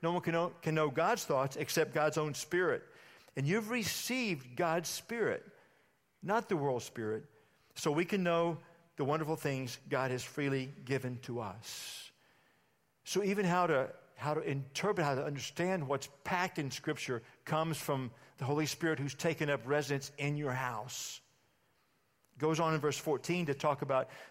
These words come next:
those that don't have the Holy Spirit living in them. "But people who aren't spiritual can't receive these truths from God's Spirit.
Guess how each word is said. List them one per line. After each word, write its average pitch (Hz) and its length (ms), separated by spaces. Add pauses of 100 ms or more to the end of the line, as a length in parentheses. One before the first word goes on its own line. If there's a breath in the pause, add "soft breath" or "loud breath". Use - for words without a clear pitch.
those 135 300
that 123 240
don't 170 220
have 143 200
the 131 100
Holy 127 260
Spirit - 420
living 131 240
in 117 140
them. 113 340 (680 loud breath)
"But 143 180
people 190 260
who 180 160
aren't 180 380
spiritual 165 680 (260 loud breath)
can't 175 260
receive 175 360
these 165 180
truths 156 280
from 139 220
God's 131 260
Spirit. 120 420